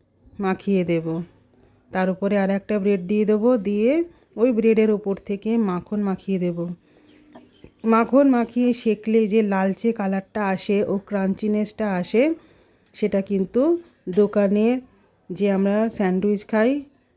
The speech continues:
তার থেকেও দারুণ টেস্ট লাগে খেতে। এবারে উল্টে দেওয়ার পরে এবার উপরে যে পোর্শনটা আছে সেখানেও বাটার লাগিয়ে দেব। একটা পিঠ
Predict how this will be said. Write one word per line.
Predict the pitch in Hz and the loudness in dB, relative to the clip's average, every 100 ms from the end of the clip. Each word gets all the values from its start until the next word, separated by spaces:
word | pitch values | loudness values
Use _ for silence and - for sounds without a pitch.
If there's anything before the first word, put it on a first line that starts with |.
| _ | _
তার | 185 175 - | -8 -8 -4
থেকেও | 196 196 226 277 302 240 | -6 0 2 2 -2 -6
দারুণ | 190 180 190 254 | -2 0 0 0
টেস্ট | 254 185 180 - | -2 -6 -6 -6
লাগে | 185 175 175 | -6 -4 -6
খেতে। | 180 175 165 175 - _ _ _ _ _ - | -8 -8 -10 -10 -14 _ _ _ _ _ -6
এবারে | 190 196 190 190 | 0 2 2 0
উল্টে | 202 214 208 233 | 0 0 2 4
দেওয়ার | 240 240 240 | 4 2 0
পরে | 233 208 196 202 214 | -2 -2 0 0 -2
এবার | 190 190 - | -4 -4 -6
উপরে | 196 226 240 | -4 0 2
যে | 208 233 226 | 2 0 0
পোর্শনটা | 214 202 208 208 214 202 | -4 -4 -4 -2 0 -2
আছে | 185 226 | -2 -4
সেখানেও | 220 196 180 190 196 208 269 285 - _ _ 185 | -4 -6 -6 -4 0 0 0 -4 -14 _ _ -6
বাটার | 185 180 196 | -6 -2 -2
লাগিয়ে | 190 185 180 185 | 0 0 0 -2
দেব। | 175 170 170 170 - _ _ _ _ - - - - _ - - - _ _ _ _ _ _ _ _ _ - | -2 -2 -4 -8 -14 _ _ _ _ -20 -20 -20 -20 _ -20 -20 -20 _ _ _ _ _ _ _ _ _ -4
একটা | 220 - 262 | -4 -2 -4
পিঠ | 262 262 262 | 0 0 0